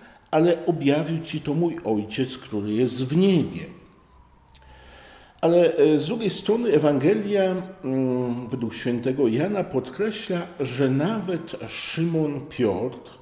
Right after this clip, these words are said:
przyprowadzony został do Jezusa przez inne osoby, e, które wcześniej Jezusa spotkały, e, które także wcześniej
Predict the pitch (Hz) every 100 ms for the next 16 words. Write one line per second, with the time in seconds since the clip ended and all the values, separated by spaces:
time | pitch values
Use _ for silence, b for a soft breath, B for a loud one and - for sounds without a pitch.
0 | B B B B - 185 175 170 151 139
1 | 131 165 220 131 107 165 - - 131 110
2 | 110 165 185 147 113 117 95 - - 104
3 | 110 160 - B B B B - - 208
4 | - - - 254 208 127 104 101 - -
5 | 90 87 131 175 - B B - 123 127
6 | 123 180 180 180 175 - - - 170 151
7 | - - 107 95 87 - 107 110 107 101
8 | - 95 95 - - 101 - - 110 92
9 | 82 87 101 175 165 B B B B B
10 | 143 113 110 - 156 139 - 151 143 -
11 | - 170 156 - - 101 87